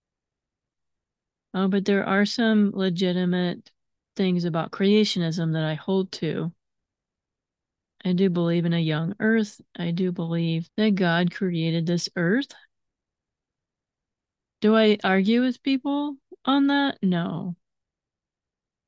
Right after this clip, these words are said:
Because other Christians have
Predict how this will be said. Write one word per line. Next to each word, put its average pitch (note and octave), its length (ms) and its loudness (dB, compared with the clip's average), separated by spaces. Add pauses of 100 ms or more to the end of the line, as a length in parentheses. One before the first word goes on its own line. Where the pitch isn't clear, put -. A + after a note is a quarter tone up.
(640)
Because G#3+ 520 2
other G#3 240 4
Christians G#3 800 0
have F#3+ 720 -4